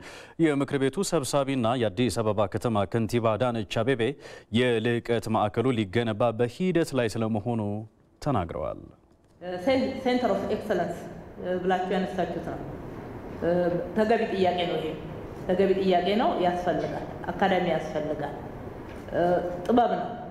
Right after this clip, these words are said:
Speaker 2: እውቀት ነው። ብዙ ሊያሰለጥኑ የሚችሉ፣ ብዙ ሊያስተምሩ የሚችሉ፣ ምሳሌ የሚሆኑ፣ ተሰጥኦ ያላቸው፣ እውቀቱ ያላቸው፣ በዛም ደረጃ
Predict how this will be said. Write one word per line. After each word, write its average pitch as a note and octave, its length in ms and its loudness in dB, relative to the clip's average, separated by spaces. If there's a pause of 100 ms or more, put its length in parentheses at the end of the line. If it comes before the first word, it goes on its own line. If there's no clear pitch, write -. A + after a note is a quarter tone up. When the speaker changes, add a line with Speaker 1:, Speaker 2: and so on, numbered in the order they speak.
(680)
Speaker 2:
እውቀት G#3+ 440 4
ነው። C#3+ 160 -6 (800)
ብዙ G3 240 2 (760)
ሊያሰለጥኑ G#3+ 640 2
የሚችሉ፣ B3 420 2 (760)
ብዙ F#3 240 2
ሊያስተምሩ A3 520 4
የሚችሉ፣ A#3+ 360 2 (260)
ምሳሌ G#3+ 460 2 (320)
የሚሆኑ፣ A3+ 480 4 (1040)
ተሰጥኦ G3+ 420 2 (140)
ያላቸው፣ G#3 520 2
እውቀቱ G3 340 0
ያላቸው፣ G#3+ 640 2 (1400)
በዛም G#3+ 420 4
ደረጃ F#3+ 260 2